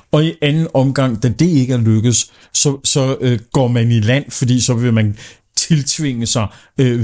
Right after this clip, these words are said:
ved en landgangsoperation at kunne gøre det. Og det er noget af det, som man har diskuteret lige siden, altså året efter man går i gang med det her,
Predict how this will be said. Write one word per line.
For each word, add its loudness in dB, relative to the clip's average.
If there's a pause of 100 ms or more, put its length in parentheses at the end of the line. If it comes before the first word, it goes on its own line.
(140)
ved 0
en 2
landgangsoperation -2
at -4
kunne -6
gøre -6
det. -8 (460)
Og 4 (100)
det 2
er 2
noget 2
af -2
det, 0
som 0
man 0
har -2 (440)
diskuteret 0 (340)
lige 4 (180)
siden, -2 (160)
altså 0 (540)
året 4
efter 0
man 0
går 2
i 2
gang -2
med 0
det 2
her, 2